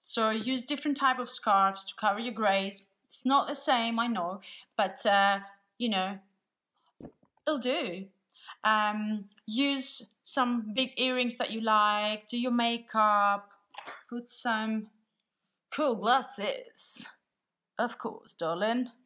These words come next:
And, you know, and then if you feel like this is not enough, then you've got the option of a hair mascara. This is for eyelashes.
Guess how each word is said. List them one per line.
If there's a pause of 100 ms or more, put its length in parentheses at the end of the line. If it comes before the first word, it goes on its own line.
(420)
And, (420)
you
know, (320)
and
then
if
you
feel
like
this
is
not
enough, (640)
then (840)
you've
got
the
option
of
a
hair
mascara. (960)
This
is
for
eyelashes.